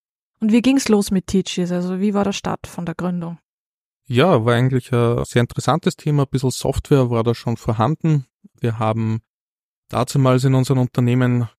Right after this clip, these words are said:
Speaker 2: Kurzarbeit eingeführt gehabt, ja, und ich hab dann die Chance genutzt und, äh, zwei Leute von meinem dazumaligen Entwicklungsteam gefragt, ob's nicht für sie interessant wäre, da mitzumachen.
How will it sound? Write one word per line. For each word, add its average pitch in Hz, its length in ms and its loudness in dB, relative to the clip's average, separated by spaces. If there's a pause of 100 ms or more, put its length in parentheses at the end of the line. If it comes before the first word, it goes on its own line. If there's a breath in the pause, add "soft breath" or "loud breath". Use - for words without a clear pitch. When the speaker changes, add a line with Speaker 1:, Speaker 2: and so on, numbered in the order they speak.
(100)
Speaker 2:
Kurzarbeit 139 960 0
eingeführt 139 600 -2
gehabt, - 640 -2
ja, 127 260 2 (220 loud breath)
und 120 720 -2
ich 117 160 0
hab - 180 -2
dann 113 260 2
die 113 100 -2
Chance 113 400 -2
genutzt 120 460 2
und, 113 360 -2
äh, 104 160 0
zwei - 240 -2
Leute 104 420 0
von 117 160 -6
meinem 110 140 -2
dazumaligen 110 580 -2
Entwicklungsteam 139 680 0
gefragt, 113 500 0
ob's - 380 -8
nicht 104 200 -4
für - 120 -4
sie 113 140 -4
interessant 110 500 -4
wäre, 110 160 0
da 113 100 0
mitzumachen. 127 680 0